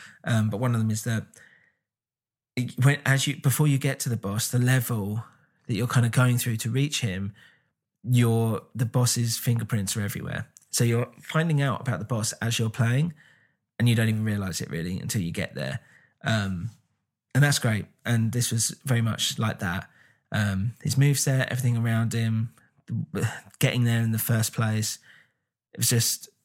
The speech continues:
I loved it. Loved everything about it. And it was, um, a difficult fight, but yeah, as I said, I didn't find it particularly tough. They were definitely tougher. Um, but I can see why. I think I just got lucky with my build and the, my play style,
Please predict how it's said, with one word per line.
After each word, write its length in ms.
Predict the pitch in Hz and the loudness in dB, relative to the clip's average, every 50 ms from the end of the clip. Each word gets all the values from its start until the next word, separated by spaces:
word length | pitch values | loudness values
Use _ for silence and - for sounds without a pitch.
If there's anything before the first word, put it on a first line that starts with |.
| _ - | _ -6
I 60 | - | -2
loved 240 | 117 92 80 - - | -2 0 0 -2 -4
it. 260 | 85 82 - - - | -4 -6 -6 -8 -4
Loved 220 | - 123 120 107 - | 0 0 0 2 0
everything 260 | 117 104 113 113 98 | -2 0 0 -2 -2
about 220 | 92 92 87 87 | -2 -2 -2 -2
it. 120 | 92 - - | -2 -4 0
And 80 | 117 127 | 0 2
it 80 | 120 | 2
was, 320 | 127 135 135 110 - - - | 2 2 2 0 0 -2 -2
um, 340 | - 117 117 113 113 113 107 - - - - _ _ _ _ _ _ _ - | -2 0 0 2 2 0 0 -4 -8 -20 -20 _ _ _ _ _ _ _ -4
a 40 | 143 | 2
difficult 400 | 151 143 - 151 147 156 151 151 | 2 2 2 4 2 2 2 2
fight, 360 | - 147 151 147 156 - 156 - - | 0 0 2 2 2 0 -2 -8 -6
but 120 | - 101 | -4 -2
yeah, 140 | 92 120 110 | 0 0 0
as 120 | 104 110 | 0 -2
I 40 | 117 | -2
said, 360 | 113 - 120 117 117 110 101 - - | -2 -2 0 0 0 -2 -4 -4 -2
I 100 | - 131 | 0 2
didn't 140 | 135 139 127 | 2 2 2
find 140 | - 135 107 | 2 0 0
it 40 | - | 0
particularly 640 | - - - - 147 - - - 135 131 131 139 131 | -2 -4 0 0 0 0 0 0 0 2 2 2 0
tough. 380 | - - 131 135 143 147 - | 2 2 2 4 4 2 0
They 100 | - 123 | 0 -2
were 60 | 110 | -2
definitely 440 | 113 - 120 113 - - 101 80 113 | 0 0 0 0 0 0 -2 -2 -2
tougher. 480 | 113 - 117 110 110 - 117 113 113 110 - - - - - _ _ _ - | -2 -2 -2 -2 -2 -2 -2 -2 -2 -2 -6 -14 -20 -20 -20 _ _ _ -4
Um, 460 | - 107 107 104 101 101 104 110 - _ _ _ _ _ _ _ _ _ _ _ _ - _ _ - | -2 0 0 0 0 0 -2 -2 -4 _ _ _ _ _ _ _ _ _ _ _ _ -20 _ _ 0
but 100 | 127 117 | 2 2
I 60 | 117 | 2
can 80 | 110 131 | 2 2
see 180 | - 127 120 | 2 2 2
why. 360 | 110 113 113 110 107 101 101 - | 2 2 0 0 0 0 -2 0
I 60 | - | -2
think 260 | 127 - 117 110 - 117 | 0 0 0 0 0 -2
I 80 | 113 | -2
just 220 | 117 - 104 - - | -2 -2 -4 -2 -2
got 140 | 117 - | -2 -2
lucky 320 | 98 120 120 - - 117 107 | 0 -2 -2 0 0 0 0
with 120 | 104 104 | 0 -2
my 120 | 120 107 104 | -2 -2 -4
build 420 | 104 - 120 117 117 120 123 - | -2 0 2 2 2 2 0 0
and 300 | 107 117 104 - - - | -2 -2 -2 -4 -8 -10
the, 80 | - 92 | -6 -4
my 140 | 98 104 107 | -2 -2 -2
play 220 | - - 123 123 | 0 0 0 2
style, 460 | 123 - - 143 135 143 156 156 151 | 2 0 2 2 2 4 2 2 0